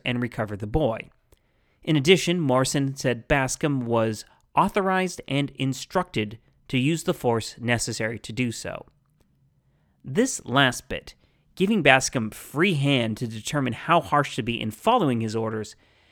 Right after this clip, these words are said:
may also have played into how things are going to turn out. Hint, not well. Bascom and the men under him examined the trail made by the raiders on the day of the kidnapping,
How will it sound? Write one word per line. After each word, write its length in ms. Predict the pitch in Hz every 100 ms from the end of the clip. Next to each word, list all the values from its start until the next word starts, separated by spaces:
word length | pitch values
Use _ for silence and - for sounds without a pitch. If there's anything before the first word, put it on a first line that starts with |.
| _ -
may 160 | 240 -
also 340 | - 262 254 233
have 140 | 226
played 280 | - 139 139
into 140 | 135
how 220 | 123 127 127
things 300 | 127 120 123
are 80 |
going 260 | 110 107 107
to 100 | 107
turn 280 | - 110 110
out. 400 | 127 - - - _ _ _ _ _
Hint, 400 | - 131 127 - - _ _ _ -
not 320 | 113 104 - -
well. 520 | 117 165 117 50 - _ _ _ _ _ _ _ _ _ _ _ _ _ _ _ _ _ _
Bascom 460 | 165 269 302 - 254
and 140 | 156 165
the 60 |
men 180 | 151 147
under 200 | 131 131
him 240 | 123 117 107
examined 580 | 127 120 127 185 220 202
the 60 |
trail 360 | 202 - 127 120
made 260 | 120 151 151
by 140 | 156
the 100 | 156
raiders 360 | 123 120 120 -
on 200 | 127 127
the 60 |
day 180 | 117 120
of 80 | 123
the 80 | 113
kidnapping, 640 | - 110 104 101 95 -